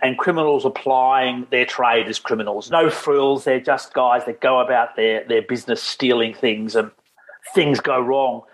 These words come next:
And I also think that the French version is really interesting 'cause it alerts us to this whole ecosystem of French cinema in the late nineteen sixties and nineteen seventies, French crime cinema that we just know so little about, probably 'cause partly so little of it is also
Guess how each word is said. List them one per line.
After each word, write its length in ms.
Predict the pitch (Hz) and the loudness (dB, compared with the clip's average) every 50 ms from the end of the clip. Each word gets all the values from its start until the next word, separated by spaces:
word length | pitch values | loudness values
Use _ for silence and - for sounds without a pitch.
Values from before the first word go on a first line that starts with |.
| _ _ - | _ _ -2
And 120 | 156 143 | 0 0
I 120 | 143 147 147 | 2 2 2
also 380 | 156 180 190 - - 170 147 | 2 2 0 0 -2 -2 -4
think 280 | - - - 139 131 - | -2 -2 -4 -4 -2 -2
that 200 | - 131 131 - | -4 -4 -4 -2
the 80 | - 143 | -2 -4
French 340 | - - 185 180 180 175 - | -2 0 -2 -2 -2 -4 -6
version 420 | - 151 160 160 156 156 - - | -2 0 2 2 2 0 0 0
is 140 | 151 131 131 | -2 0 2
really 260 | 143 156 165 160 156 151 | 2 2 4 2 2 0
interesting 460 | 151 147 - - 147 - - 143 139 | -2 -4 -2 -4 -2 -2 -2 -2 0
'cause 160 | - 151 151 | 0 0 0
it 60 | 151 | 2
alerts 540 | 151 151 156 151 156 170 180 180 - - - | 2 2 2 4 4 2 2 0 -2 -2 0
us 220 | 165 139 - - | 0 0 -2 -6
to 140 | - - 151 | -4 -4 -2
this 220 | 135 135 135 127 - | -2 0 -2 -2 -4
whole 880 | - - - 175 190 214 220 220 220 220 220 208 196 175 151 - - - | -8 -4 -2 0 0 0 0 0 0 0 0 0 0 -2 -4 -6 -4 -4
ecosystem 760 | 226 214 - 233 226 202 - - 147 - - - 113 98 - _ _ _ _ _ _ _ - | -4 -2 0 -2 -2 -2 -2 -6 -8 -2 -2 -2 -2 -2 -4 _ _ _ _ _ _ _ -2
of 120 | 147 127 | -2 -2
French 340 | - - - 190 180 180 - | -2 0 2 2 2 2 -2
cinema 520 | - - - 170 165 160 135 104 - - - _ _ _ _ _ _ _ | -4 -2 0 0 2 2 2 0 0 -4 -12 _ _ _ _ _ _ _
in 100 | 156 147 | 0 2
the 100 | 139 143 | 2 2
late 260 | 147 151 151 151 151 151 | 2 2 0 0 0 0
nineteen 360 | 147 143 135 - 147 131 127 | 0 0 0 0 -2 -2 -2
sixties 520 | 127 - 147 135 - - 139 131 123 - | -2 -6 -8 -10 -6 -4 -4 -2 0 0
and 140 | 131 127 131 | 0 0 2
nineteen 440 | 135 135 135 135 - - 131 123 123 | 2 2 2 0 -2 -4 -4 -4 -4
seventies, 560 | - - 143 127 131 127 - - 131 120 - | -2 0 0 0 0 -4 -4 -4 -4 -4 -4
French 300 | - - 151 135 - - | 0 0 0 0 0 -4
crime 320 | - - 147 135 139 135 | -2 0 2 2 2 0
cinema 320 | 135 - 151 131 131 131 127 | -2 -4 -4 0 0 0 0
that 120 | 131 - | 2 0
we 80 | 156 160 | 0 0
just 220 | 175 185 - - | 0 -2 -2 -2
know 200 | 160 151 143 135 | 0 0 0 0
so 260 | 127 - - 175 165 | -2 -2 -2 0 0
little 320 | 151 147 135 147 139 135 123 | 2 0 0 -2 0 0 0
about, 360 | 113 127 127 127 117 - - | 2 2 2 2 2 0 0
probably 260 | - 143 143 135 117 110 | 0 0 2 2 -2 -2
'cause 160 | - 123 - | -4 -6 -6
partly 340 | - - 131 127 - 123 113 | -2 0 0 0 0 -2 -4
so 180 | - - 123 | 0 0 0
little 220 | 117 113 117 127 127 | 0 0 2 0 2
of 100 | 113 110 | 2 2
it 60 | 107 | 0
is 100 | 110 110 | 0 0
also 460 | 120 120 117 - - 117 107 107 | 0 0 0 0 0 0 0 0